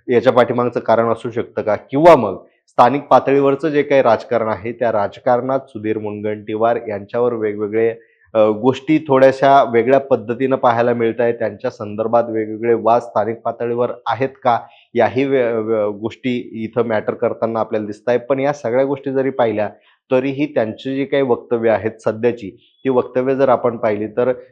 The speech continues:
अ, बावनकुळे असतील किंवा मग फडणवीस असतील या दोघांनीही त्यांना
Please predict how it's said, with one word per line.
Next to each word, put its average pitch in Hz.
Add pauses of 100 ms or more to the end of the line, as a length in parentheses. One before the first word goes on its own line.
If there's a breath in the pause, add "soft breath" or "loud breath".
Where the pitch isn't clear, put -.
(160 loud breath)
अ, 110
बावनकुळे 120
असतील 131
किंवा 131
मग 131
फडणवीस 120
असतील 104
या 110
दोघांनीही 117
त्यांना 117